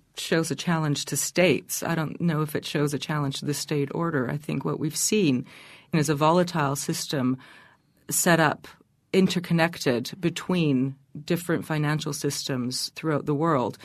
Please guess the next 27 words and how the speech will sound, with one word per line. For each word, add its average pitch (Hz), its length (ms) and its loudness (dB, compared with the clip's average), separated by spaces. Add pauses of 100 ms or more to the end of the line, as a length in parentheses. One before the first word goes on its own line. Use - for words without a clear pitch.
(460)
One 185 300 4
thing 170 240 2
that 147 300 0
has 175 340 2
been 139 460 0 (260)
quite 156 240 0
interesting 170 600 4
in 123 120 -2
that, 120 320 0 (220)
given 147 320 0
Strange's 143 880 -2 (240)
statement 147 560 0
of 131 300 -4 (260)
states - 420 2
not 156 180 -2
being 147 220 0
up 135 140 -6
to - 100 -14
the 139 100 0
job, 139 420 2 (260)
it 165 140 -2
has 170 280 2
been 151 180 0
up 123 120 -6
to 151 100 -8
the 139 120 -4
states, - 840 -4